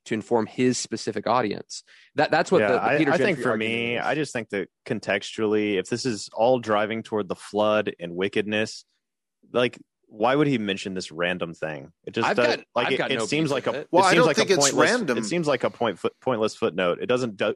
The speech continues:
Speaker 2: it doesn't do anything. Uh, whereas if you start with, in verse two, the sons of God,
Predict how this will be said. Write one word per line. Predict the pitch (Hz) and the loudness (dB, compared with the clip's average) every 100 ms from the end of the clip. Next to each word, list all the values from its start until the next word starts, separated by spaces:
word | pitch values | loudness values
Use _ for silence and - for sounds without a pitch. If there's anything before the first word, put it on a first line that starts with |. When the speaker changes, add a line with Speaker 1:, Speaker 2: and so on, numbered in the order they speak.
| _ | _
Speaker 2:
it | |
doesn't | 113 127 110 | -2 -2 -2
do | 104 | -4
anything. | 170 104 95 87 _ - - - | -4 -4 -6 -8 _ -20 -20 -10
Uh, | - 110 110 | -2 0 0
whereas | 95 127 127 120 - | 0 0 0 -4 -10
if | 117 | -8
you | 120 | -6
start | 113 - 151 151 | -6 -2 0 2
with, | 127 120 - _ | 2 2 0 _
in | 110 110 | -8 0
verse | 107 - | -2 0
two, | - 175 139 | 2 2 2
the | 101 | 0
sons | 107 104 | -8 -8
of | |
God, | 98 135 135 117 | -2 2 2 0